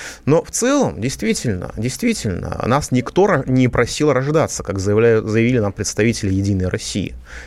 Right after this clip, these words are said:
которые, говорят, после этого заявления пошли на повышение. А, нам, нас никто не просит существовать. Государство нам ничего не должно, как нам объясняют из каждой подворотни.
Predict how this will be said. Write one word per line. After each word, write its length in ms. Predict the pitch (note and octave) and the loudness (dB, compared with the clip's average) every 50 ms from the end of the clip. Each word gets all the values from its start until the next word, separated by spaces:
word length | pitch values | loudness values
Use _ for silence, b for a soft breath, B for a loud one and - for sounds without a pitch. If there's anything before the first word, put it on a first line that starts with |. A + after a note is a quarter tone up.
| B | B
которые, 280 | - F#2+ - - F#2+ F2+ | -8 -4 -2 0 0 2
говорят, 280 | G2 G#2 G#2 G2+ F#2 - | 2 4 4 2 2 0
после 260 | - F#2 - - G2 | -2 -4 0 2 2
этого 220 | G2 - F#2+ F#2 F#2+ | 2 2 2 0 2
заявления 400 | F#2 F#2+ G2 G2+ G2+ F#2+ F2+ - | 2 2 4 4 2 2 0 -2
пошли 260 | - - - - F#2 | -4 -4 -2 -4 -4
на 80 | E2+ | -4
повышение. 640 | D#2 - G2 G#2 G#2+ - - G#2+ - - - - - _ B B B B B B B B B B B - | -4 -2 -2 -2 -2 0 -2 -2 -4 -4 -8 -14 -20 _ B B B B B B B B B B B -4
А, 420 | - G#2 - G2 F#2+ G2 G2 G2 | 0 2 2 4 4 4 2 2
нам, 240 | G2+ A2+ B2+ C3+ - C3+ | 4 2 2 2 2 0
нас 180 | C#3 C3+ - - | 0 0 0 -2
никто 240 | D3 - - F#3+ | -6 -2 0 0
не 80 | G3 F3+ | 0 0
просит 340 | C3 - D#3 D3+ - C#3+ B2+ | 2 2 0 0 0 -2 -6
существовать. 640 | - - C3+ - - - - - C#3 C#3+ C#3 G#2+ F#2+ | -4 -6 -6 -4 -4 -6 -2 0 2 4 4 2 2
Государство 460 | G2 - - B2+ D#3 E3+ - - C3+ | -2 -6 -2 0 0 0 0 -2 0
нам 80 | A#2+ | 0
ничего 260 | A#2+ A#2+ - - D3 D3+ | 0 0 0 0 2 2
не 100 | D3 C3 | 2 4
должно, 420 | A#2+ B2 C3+ C#3 D3+ F3+ F3+ - | 4 2 2 4 4 2 2 2
как 160 | - - - | 0 -4 -6
нам 140 | - F#2 F#2 | -6 -4 -4
объясняют 440 | E2+ F2 F#2+ - - B2+ A#2+ A2 - | -4 -4 -6 -4 0 0 2 2 0
из 140 | G#2 - - | -2 -2 0
каждой 300 | - G2+ F2 F2+ F2+ - | 0 0 0 0 -4 -4
подворотни. 580 | - - G2 - - A#2+ G2+ - - - - | 0 2 2 4 4 4 2 0 -4 -12 -20